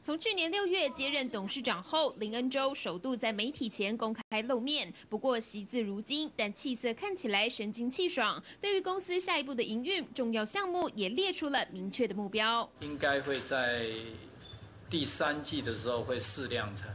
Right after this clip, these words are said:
Speaker 2: 那第四季会正式量产。
Speaker 1: 从透明片一直到放大片和彩色片，全系列的隐形眼镜产品成为大立光接下来冲刺的关键。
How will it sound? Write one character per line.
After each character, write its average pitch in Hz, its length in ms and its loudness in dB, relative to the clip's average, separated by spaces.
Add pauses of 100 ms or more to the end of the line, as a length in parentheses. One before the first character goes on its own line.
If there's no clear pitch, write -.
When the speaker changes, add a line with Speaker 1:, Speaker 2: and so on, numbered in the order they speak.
Speaker 2:
那 113 220 -8 (640)
第 143 100 -2
四 143 220 0
季 120 240 -4
会 117 80 0
正 113 240 -4
式 - 140 -2
量 104 200 -2 (120)
产。 101 100 -2 (2000)
Speaker 1:
从 359 160 2
透 453 160 4
明 370 160 2
片 370 300 2
一 311 80 6
直 254 140 2
到 262 120 4
放 392 240 2
大 320 160 4
片 285 260 0
和 254 200 0
彩 170 260 0
色 254 200 2
片， 285 380 2
全 220 220 0
系 262 140 0
列 254 120 4
的 220 100 0
隐 214 200 0
形 240 240 2
眼 220 160 2
镜 233 160 4
产 208 240 2
品 254 260 0
成 202 160 -2
为 220 120 2
大 381 180 2
立 349 140 0
光 277 260 2
接 269 200 0
下 254 160 2
来 190 200 2
冲 233 260 0
刺 247 140 -2
的 214 80 2
关 226 180 2
键。 262 360 0